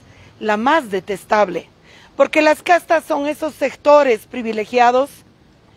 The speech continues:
que no cumplen la ley, que se creen dioses, que se convierten en la medida de la ley y que a partir de su condición de castas cometen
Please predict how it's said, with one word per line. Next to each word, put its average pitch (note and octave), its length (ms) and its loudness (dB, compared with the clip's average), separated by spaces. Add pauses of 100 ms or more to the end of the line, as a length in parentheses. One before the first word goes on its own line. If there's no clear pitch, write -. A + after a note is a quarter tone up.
(200)
que B3 120 -2
no B3+ 140 -2
cumplen B3+ 420 -2
la G#3 80 4
ley, A3 280 -2 (1400)
que B3+ 100 0
se B3 140 -4
creen B3+ 320 -2
dioses, A#3 400 -2 (880)
que C#4 120 0
se C4+ 120 -6
convierten C4+ 560 -2
en A3+ 120 -6
la A3 100 -2
medida A3+ 560 -2 (160)
de A3 180 -2
la G#3+ 120 4
ley A#3 280 2 (1400)
y C#4 120 -4
que D#4+ 120 0
a D4 60 4
partir D4+ 640 0 (320)
de A#3+ 160 -4
su B3 140 -10
condición B3+ 500 -4
de C4 100 0
castas B3 480 0 (840)
cometen B3 680 -4